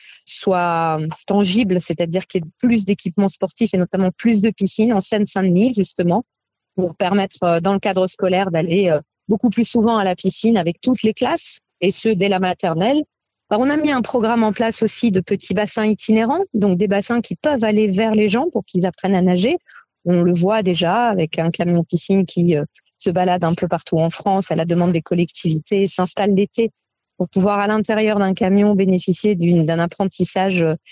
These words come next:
très rapide de, de la flottaison et de la natation.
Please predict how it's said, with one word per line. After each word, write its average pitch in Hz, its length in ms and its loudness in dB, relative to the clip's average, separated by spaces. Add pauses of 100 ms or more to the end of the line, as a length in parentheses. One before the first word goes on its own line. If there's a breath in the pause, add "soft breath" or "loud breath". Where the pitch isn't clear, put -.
(240 loud breath)
très 226 160 -2
rapide 214 440 -2 (320)
de, 180 340 2
de 185 100 2
la 180 100 0
flottaison 202 600 0
et 185 80 0
de 175 60 0
la 175 100 0
natation. 170 480 -2